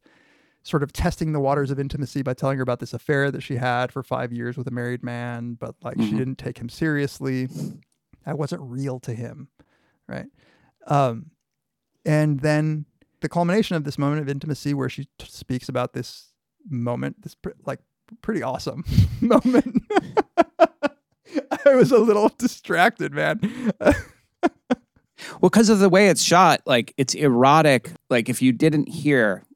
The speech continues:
Speaker 2: what she was saying, it's already just erotic,
Speaker 1: Right.
Speaker 2: just the
Speaker 1: They're bo-
Speaker 2: shot.
Speaker 1: they're both, like, intertwined in this. And so, so she tells this story, which, you know, the orgy is, is whatever is kind of the intimate part. The story is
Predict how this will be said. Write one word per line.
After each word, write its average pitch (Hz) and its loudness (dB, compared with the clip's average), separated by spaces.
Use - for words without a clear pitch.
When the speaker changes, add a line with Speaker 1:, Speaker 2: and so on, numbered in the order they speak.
Speaker 2:
what 113 0
she 120 0
was 104 0
saying, 110 0
it's 98 -10
already 107 -2
just 98 -12
erotic, 101 -8
Speaker 1:
Right. 143 0
Speaker 2:
just - -6
the - -14
Speaker 1:
They're 165 -2
bo- 151 -6
Speaker 2:
shot. 98 -2
Speaker 1:
they're 160 4
both, 180 4
like, 139 -2
intertwined 123 -2
in 131 -16
this. 135 -14
And 131 -4
so, - -10
so 123 -8
she 139 -4
tells 131 -4
this 120 -10
story, 135 2
which, 240 0
you 240 4
know, 202 4
the 151 0
orgy 262 0
is, 143 -2
is 135 -2
whatever 135 -2
is 135 -8
kind 156 -2
of 127 -4
the 127 -2
intimate 110 -6
part. 113 -2
The - -14
story 117 -4
is 113 -10